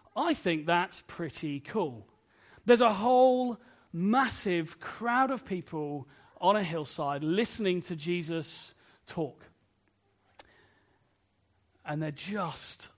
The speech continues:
loving it as he talks. So much so that the day goes by, and as it gets later in the day, they're evidently hungry. And long story short, no one's got any food. They're a long way away from anywhere that they can get food,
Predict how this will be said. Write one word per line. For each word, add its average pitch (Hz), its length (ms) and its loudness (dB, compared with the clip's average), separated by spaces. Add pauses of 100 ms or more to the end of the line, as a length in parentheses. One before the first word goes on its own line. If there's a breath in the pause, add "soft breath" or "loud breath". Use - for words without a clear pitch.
loving 143 480 -4
it 104 120 -18 (560 soft breath)
as 151 160 -6
he 156 100 -6
talks. - 680 -10 (320 soft breath)
So 220 180 6
much 214 220 4
so 240 320 0
that 202 160 -2
the 196 80 0
day 233 340 2
goes 190 300 2
by, 247 340 6
and 202 120 4
as 185 80 -2
it 208 60 -2
gets 208 200 -2
later 226 320 2
in 196 60 2
the 185 80 2
day, 254 280 4
they're 214 240 6
evidently 190 440 0
hungry. 226 680 -2 (1400 loud breath)
And 165 160 -4
long 190 240 0
story 170 360 -4
short, 156 500 -2 (260)
no 170 220 0
one's 165 240 0
got 165 140 -6
any 143 140 -6
food. 143 460 -6 (200)
They're 202 200 2
a 175 60 4
long 160 240 0
way 151 160 2
away 147 240 0
from 156 160 -8
anywhere 147 320 -2
that 147 100 -8
they 151 140 -4
can 196 240 -4
get 180 160 -4
food, 160 480 0